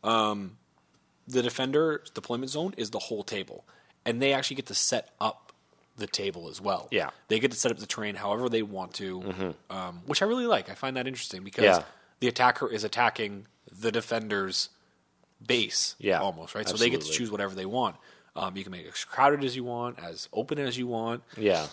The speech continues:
Speaker 1: Uh, one of the bonuses, and so we played the mission out of the big rulebook. It's
Speaker 2: Mm-hmm.
Speaker 1: changed a little bit now that Chapter
Speaker 2: Yeah.
Speaker 1: Approved has come out. Um, we didn't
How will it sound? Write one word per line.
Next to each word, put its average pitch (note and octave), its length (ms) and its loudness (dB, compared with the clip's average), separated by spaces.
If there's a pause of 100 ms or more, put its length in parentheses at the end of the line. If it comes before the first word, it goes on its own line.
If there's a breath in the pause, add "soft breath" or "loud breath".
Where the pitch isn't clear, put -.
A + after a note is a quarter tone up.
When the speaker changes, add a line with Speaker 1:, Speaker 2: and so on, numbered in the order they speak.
(100)
Speaker 1:
Uh, A2 160 4
one B2+ 180 2
of C3+ 60 4
the A#2 60 2
bonuses, A2 600 2
and A2+ 320 0 (340 soft breath)
so C3 200 6
we C#3 360 2
played F#3+ 240 -2
the E3+ 60 -4
mission C#3+ 340 0
out G#2+ 200 -2
of G2+ 260 -6
the F#2+ 160 -4
big F#2+ 280 -4
rulebook. - 360 -8 (680)
It's B2+ 140 4
Speaker 2:
Mm-hmm. G2 80 0
Speaker 1:
changed C3 300 2
a C3 40 0
little C3 200 2
bit C#3 200 2 (680)
now A2+ 140 0
that A2 120 -2
Chapter A2 240 0
Speaker 2:
Yeah. G2 240 10
Speaker 1:
Approved - 40 8
has A#2+ 80 4
come C3 100 -2
out. C#3+ 240 2 (360 soft breath)
Um, G#2 320 -2
we A#2+ 100 0
didn't B2+ 360 0